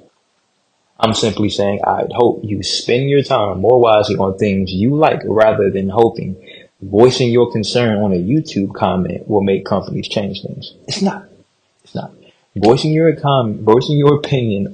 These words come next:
on a YouTube comment will not force developers to change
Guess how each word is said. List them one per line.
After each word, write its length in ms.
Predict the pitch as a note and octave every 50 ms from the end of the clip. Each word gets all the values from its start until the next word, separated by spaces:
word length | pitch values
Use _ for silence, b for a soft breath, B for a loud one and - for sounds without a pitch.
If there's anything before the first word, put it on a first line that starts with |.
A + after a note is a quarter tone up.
| -
on 220 | A#2 A2 G#2+ G#2 G2+
a 180 | F#2+ F#2+ F#2+
YouTube 640 | F#2+ G2+ G#2+ B2+ C#3 C#3 C#3 - - G#2 G2+ F#2+ G2
comment 520 | - - F#2+ F#2+ F#2+ F#2 F#2+ F#2 - -
will 400 | - - G#2+ G#2+ A2+ A#2 A#2+ A#2+
not 360 | A#2 A2 G#2 G#2+ A#2 A#2 A2 -
force 300 | - G2+ F#2+ G2 F#2+ -
developers 720 | - B2+ B2 G2+ F#2+ F#2 F#2+ G2 G2 G2 G2 G2+ G2 -
to 240 | - - A2 G#2+ G#2+
change 680 | - - - G2 F#2 F#2 G2 G2+ G#2 G#2+ - - -